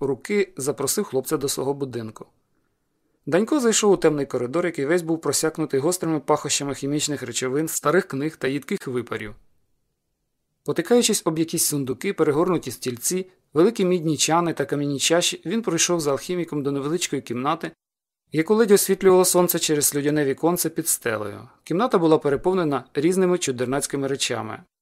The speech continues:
Посередині кімнати стояв широкий стіл, завалений товстенними книгами із жовтими товстими сторінками,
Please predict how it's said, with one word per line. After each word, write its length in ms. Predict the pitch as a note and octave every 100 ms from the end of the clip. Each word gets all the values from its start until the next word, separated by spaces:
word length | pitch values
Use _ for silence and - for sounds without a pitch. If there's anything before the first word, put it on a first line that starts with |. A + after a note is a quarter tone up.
| _
Посередині 520 | D3+ F3 G3 G#3+ G3
кімнати 440 | - C#3 D#3+ F3 E3
стояв 320 | - G3+ A3+
широкий 360 | F3+ E3 B2+
стіл, 320 | A#2+ - F3 -
завалений 440 | C3+ D#3 G3+ F#3
товстенними 600 | F3 D3 - F3 E3 C#3+
книгами 460 | C3+ C#3+ E3 D#3+ D#3+
із 120 | D3
жовтими 440 | C3 E3 F#3+ G3 F3+
товстими 520 | - C3+ - E3 D#3+
сторінками, 760 | - - D#3 D3 - A#2 A2